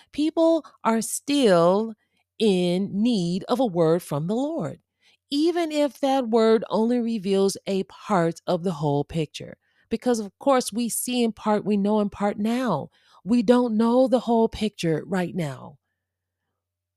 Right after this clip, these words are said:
We won't know that until we're with the Lord forever. But we are still in need of miracles today. And people still need healings. And people still need faith and encouragement.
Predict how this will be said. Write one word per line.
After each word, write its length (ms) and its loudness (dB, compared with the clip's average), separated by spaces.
We 140 4
won't 300 4
know 260 4
that 240 2
until 360 0
we're 160 2
with 220 0
the 120 -6
Lord 300 2
forever. 600 -6
But 220 0
we 120 0
are 120 -2
still 420 0
in 160 0
need 180 0
of 120 0
miracles 560 -2
today. 680 -6
And 160 0
people 340 -6
still 380 2
need 540 0
healings. 840 -2
And 140 -4
people 320 -6
still 420 0
need 540 0
faith 560 -2
and 160 0
encouragement. 800 -2